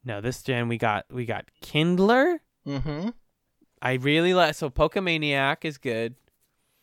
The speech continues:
Speaker 1: He's wearing half a Kangaskhan.
Speaker 2: Well, is, isn't Pokema-, do you think Pokemaniac and Pokefan are
Speaker 1: Too similar?
Speaker 2: Yeah.
Speaker 1: Yeah, I do. Yeah.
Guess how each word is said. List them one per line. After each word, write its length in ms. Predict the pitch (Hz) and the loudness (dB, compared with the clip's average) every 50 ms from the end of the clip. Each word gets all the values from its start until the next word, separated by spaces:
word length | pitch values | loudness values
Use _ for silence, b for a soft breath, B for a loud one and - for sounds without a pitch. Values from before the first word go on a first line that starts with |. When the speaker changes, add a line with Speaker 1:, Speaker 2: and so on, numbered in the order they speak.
| _ _ _ _ _ _ _ _ _ _ _ _ _ _ _ _ _ _ _ _ _ _ _ _ _ _ - | _ _ _ _ _ _ _ _ _ _ _ _ _ _ _ _ _ _ _ _ _ _ _ _ _ _ -12
Speaker 1:
He's 140 | 139 139 131 | -10 -8 -4
wearing 220 | 131 131 131 131 | -2 -2 -2 -2
half 220 | 131 131 117 117 - | -2 -4 -4 -4 -6
a 60 | 143 | -6
Kangaskhan. 800 | - 135 123 120 113 107 - - 113 107 107 107 110 117 127 - B B B B B B B B B B B _ _ _ _ _ _ _ _ _ _ _ - | -4 -4 -4 -4 -4 -8 -12 -12 -10 -10 -8 -10 -10 -12 -14 -16 B B B B B B B B B B B _ _ _ _ _ _ _ _ _ _ _ -4
Speaker 2:
Well, 140 | 160 190 220 | 0 2 2
is, 200 | 214 220 226 - - | 2 2 0 2 2
isn't 320 | 202 254 277 262 208 - | 2 4 4 2 0 -2
Pokema-, 500 | - - 196 190 - 180 165 165 - 135 | 2 2 2 4 4 2 0 -2 -4 -4
do 100 | - 175 | -6 -6
you 100 | 190 226 | -4 -4
think 240 | 220 - 226 196 - | -2 -2 -4 -4 -2
Pokemaniac 640 | - - 165 - 156 147 135 135 139 131 123 - - | -2 -2 -2 -2 -2 -4 -4 -2 -2 -2 -2 -2 -2
and 80 | 117 - | -4 -4
Pokefan 600 | - 117 107 - 101 90 - - 87 90 92 95 98 | -2 -4 -4 -4 -6 -8 -8 -10 -10 -10 -10 -10 -10
are 200 | 101 98 95 - - _ _ _ _ _ _ _ _ _ _ _ _ _ _ _ _ _ _ _ _ _ _ _ _ _ _ _ _ _ _ _ - | -12 -12 -14 -16 -20 _ _ _ _ _ _ _ _ _ _ _ _ _ _ _ _ _ _ _ _ _ _ _ _ _ _ _ _ _ _ _ -10
Speaker 1:
Too 100 | - 135 | -8 -6
similar? 440 | - - 131 127 127 131 143 151 - _ _ _ _ _ _ | -6 -4 -4 -4 -4 -4 -6 -8 -10 _ _ _ _ _ _
Speaker 2:
Yeah. 540 | - 113 110 101 101 92 85 80 78 82 - - _ _ _ _ _ _ _ _ _ _ _ _ _ - | -12 -8 -6 -6 -4 -6 -6 -8 -8 -10 -14 -16 _ _ _ _ _ _ _ _ _ _ _ _ _ -10
Speaker 1:
Yeah, 280 | 123 123 123 127 131 | -6 -4 -4 -4 -4
I 80 | 127 117 | -6 -8
do. 340 | 110 123 117 120 120 120 - _ _ _ _ 151 | -10 -12 -12 -12 -12 -12 -14 _ _ _ _ -18
Yeah. 240 | 135 127 123 120 127 | -16 -14 -14 -14 -14